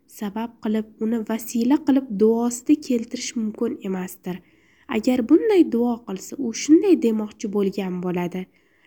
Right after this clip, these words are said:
'Falonchi sening solih quling bo'lgani uchun meni duolarimni qabul qil.' U kishi Allohning solih quli bo'lishi bilan o'zining duosini qabuli o'rtasida nima aloqasi bor? Bunday duo qilish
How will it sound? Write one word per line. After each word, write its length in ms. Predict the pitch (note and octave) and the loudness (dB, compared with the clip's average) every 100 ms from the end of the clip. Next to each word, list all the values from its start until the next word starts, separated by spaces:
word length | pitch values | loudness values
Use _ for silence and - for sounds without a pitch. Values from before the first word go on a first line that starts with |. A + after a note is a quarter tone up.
| _ - | _ -2
'Falonchi 420 | B3 B3 C4 E4+ | 0 2 4 4
sening 360 | E4 C#4 D4 D4 | 2 6 6 6
solih 460 | - A#3+ A3+ C4+ C4+ | 2 -2 0 0 -2
quling 340 | - B3 D4 C#4 | -2 4 6 6
bo'lgani 480 | A3 G3 G#3+ G#3+ D#4 | 4 0 -4 0 2
uchun 340 | F4 - D#4+ D#4+ - _ _ G#3 | 2 0 0 0 -10 _ _ -2
meni 180 | A#3+ C4+ | 0 4
duolarimni 680 | A#3+ A#3 A3+ A3 A3+ A#3+ A#3+ | 4 4 0 0 0 -2 -4
qabul 380 | - F#3 F#3+ F#3+ | -8 -6 -6 -6
qil.' 280 | - F#3+ F#3+ _ _ _ - | -6 -6 -6 _ _ _ -2
U 60 | D4+ | -2
kishi 240 | - - | 2 6
Allohning 580 | E4 D4 C#4+ C#4 D4+ D#4+ | 8 6 4 4 4 4
solih 440 | - B3+ A#3 C#4 - | 2 -2 0 -2 -4
quli 300 | - B3 A#3+ | -6 -2 -2
bo'lishi 500 | A#3+ G#3 G#3 A3 B3+ | -4 -4 -2 -4 -6
bilan 320 | G3 G3 C4+ - - | -2 0 0 -2 -6
o'zining 440 | G#3+ G3+ A#3+ C4+ | -8 -2 0 2
duosini 720 | G#3+ G#3 G#3+ G#3+ - A#3 C4+ D#4+ - _ | 4 4 4 -2 -4 -4 -2 -2 -6 _
qabuli 440 | A3+ G3+ G#3+ B3 | -4 -2 4 6
o'rtasida 600 | F#4+ F4 - C4+ C4 - B3 | 8 6 0 -4 -4 -6 -4
nima 280 | A3 A#3 | -2 2
aloqasi 580 | C#4+ B3+ A#3+ G#3+ G#3 - | 2 2 -2 -8 -8 -6
bor? 280 | F#3 F#3 F3+ _ _ _ _ _ _ G3+ | -4 -4 -6 _ _ _ _ _ _ 0
Bunday 340 | B3 E4 G4 | 6 8 8
duo 260 | - B3+ B3 | 6 4 2
qilish 360 | B3 B3 C#4 | 0 2 2